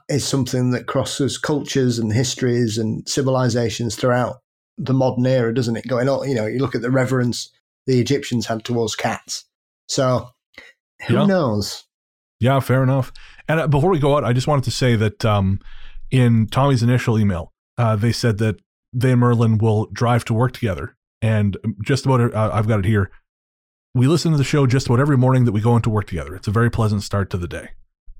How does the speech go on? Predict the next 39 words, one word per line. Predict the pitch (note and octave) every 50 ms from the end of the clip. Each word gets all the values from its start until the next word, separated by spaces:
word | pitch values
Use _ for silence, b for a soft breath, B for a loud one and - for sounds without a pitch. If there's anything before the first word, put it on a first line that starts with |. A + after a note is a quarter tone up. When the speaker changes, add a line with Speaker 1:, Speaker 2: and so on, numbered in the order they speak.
| - -
Speaker 2:
And | B2 B2 B2+ B2 B2+ C3
I | - A3 A3+ G3
just | E3 D#3 - - -
think | - D3+ C3+ C3
that's | - B2+ A#2+ - - - - - - - - - - - -
very | A2+ G#2+ G#2+ G#2+
cool. | - - D#3+ A#2 - - - - - - - -
So | - - G2 - - B B B B B B B B B B _ _ _ _ _ _ _
I | A2 A#2+
replied | C3 B2+ A#2+ - - D3+ D3 D3 C3+
and | B2+ B2
I |
said, | A#2 - C3+ B2 A#2+
"You | B2
know, | B2+ B2+ B2+ B2+ A#2+
I, | G#2 C3 B2 -
I, | - B2 A#2+ G2+ - _ _ _ -
I've | C3+ C3
been | C#3+ C#3+
doing | E3 F3+ F#3
this | D3
for | - -
five | A2+ - C#3 C3 C3 G#2+
years | A#2 A#2 G#2+ -
now. | F#2 F2
As | F2+ F2+
I | G2+
was | F#2 -
saying | - B2 A#2 G2+
to | G#2
you, | G#2+ F#2+
it's | - -
been | - G#2 G2
five | - - B2 A#2 A2+ G2+
years | G#2+ A2 G#2+ G2
as | G2+ F2 -
of | -
February | - A2 G2 G2+ G2 F#2
second. | - - G#2 F#2+ - F2+ D2+ -